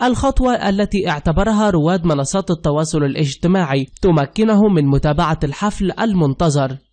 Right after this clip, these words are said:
المصادر كشفت أن تفاصيل الحفل ستتم وفقًا للتقاليد الأردنية، حيث ستتضمن عقد القران، كتب الكتاب، وعشاء للمدعوين، وأن الحضور سيقتصر على العائلتين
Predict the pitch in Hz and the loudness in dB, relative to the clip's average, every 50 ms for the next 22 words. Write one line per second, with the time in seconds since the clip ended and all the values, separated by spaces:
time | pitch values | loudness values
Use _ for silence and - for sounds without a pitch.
0 | _ _ _ _ _ _ 233 240 240 240 247 240 - 269 262 220 233 214 - 233 | _ _ _ _ _ _ -2 2 4 4 4 2 2 0 0 0 0 -2 -2 -4
1 | 220 - 185 160 - 170 147 - - 196 196 185 180 165 160 139 - 135 - - | -2 -2 -2 0 0 0 -2 0 0 0 2 2 2 0 -2 -4 -4 -6 -2 -2
2 | 196 175 151 143 - - 220 220 - 214 214 208 208 - _ - - 262 262 254 | -2 -2 -2 -4 -4 -2 -4 -2 0 -2 -2 -2 -4 -8 _ -6 -4 -2 -2 0
3 | 262 247 - 277 254 240 214 180 196 220 - - - 233 208 180 165 165 160 - | -2 -2 0 0 2 2 4 4 4 4 4 2 2 2 2 2 2 2 0 -2
4 | 175 - 165 170 196 220 190 208 185 160 156 151 127 131 151 170 196 185 160 139 | -2 -2 0 0 0 0 0 0 0 0 -2 -2 0 0 0 2 2 2 2 0
5 | 135 131 131 - - - - 247 247 240 - - 240 233 233 220 - _ _ - | 0 -2 -4 -6 -12 -6 -4 -2 -2 -2 -2 -2 0 0 0 -2 -4 _ _ -4
6 | - 254 247 240 226 175 175 165 190 202 208 180 156 139 135 131 131 - _ _ | -2 -2 0 0 -2 -2 -2 -2 0 0 2 2 0 0 0 -2 -4 -8 _ _
7 | _ _ - 170 202 233 233 - 190 175 180 156 147 - - 165 170 180 170 147 | _ _ -8 -4 -4 -4 -2 -2 -2 0 2 2 2 0 0 -2 0 2 2 2
8 | 139 131 127 131 - _ 233 247 214 185 180 165 135 - 156 151 - 185 160 143 | 2 0 -2 -4 -4 _ -2 -2 0 0 -2 -4 -2 -2 -6 -4 -2 0 0 0
9 | 139 127 - - 185 170 165 170 180 - - 226 233 - - 185 175 160 151 147 | -2 -4 -2 0 0 2 2 2 2 2 2 0 0 0 0 0 0 2 2 0
10 | 139 143 127 139 139 143 175 190 165 143 135 131 127 180 180 160 180 180 165 151 | 0 0 -2 -2 0 0 0 0 2 0 0 0 0 0 0 2 4 4 4 4
11 | 131 135 - 139 156 151 202 226 226 226 214 208 - _ _ - - 240 214 165 | 2 -2 -2 -2 0 0 2 2 2 2 0 -2 -6 _ _ -6 -2 0 0 0
12 | 135 - - - 226 233 - - 208 170 131 120 151 196 214 208 170 147 135 175 | -2 -4 -6 -4 -4 -2 -2 -2 -2 -2 -2 -2 -2 0 0 0 0 0 -2 -2
13 | 202 - 190 175 165 160 165 185 170 151 135 127 127 | -2 -2 -2 -2 -2 -2 -2 0 -2 -2 -2 -2 -4